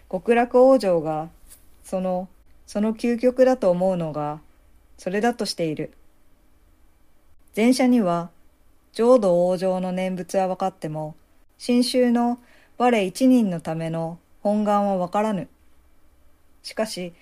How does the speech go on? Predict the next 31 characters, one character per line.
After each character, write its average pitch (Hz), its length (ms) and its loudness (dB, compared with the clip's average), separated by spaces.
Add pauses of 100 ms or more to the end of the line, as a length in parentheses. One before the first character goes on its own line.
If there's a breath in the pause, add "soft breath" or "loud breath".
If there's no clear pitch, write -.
(280 soft breath)
方 254 200 6
向 269 260 6
の 262 160 2
異 247 220 -2
な 262 100 4
る 247 120 2
と 180 100 -4
こ 180 140 -4
ろ 180 100 -4
に、 160 280 -10 (380)
あ 185 80 -4
ま 208 160 -2
り 214 100 -4
捉 214 320 -2
え 233 60 0
ら 247 140 2
れ 254 100 2
な 208 160 0
い 170 80 -4
で、 156 260 -6 (480)
日 180 100 -4
本 226 200 0
的 247 240 -4
霊 240 180 4
性 233 240 -2
は、 226 320 -2 (320 soft breath)
長 285 200 4
古 214 180 -4
の 165 120 -4
人 165 240 -6
で、 151 220 -8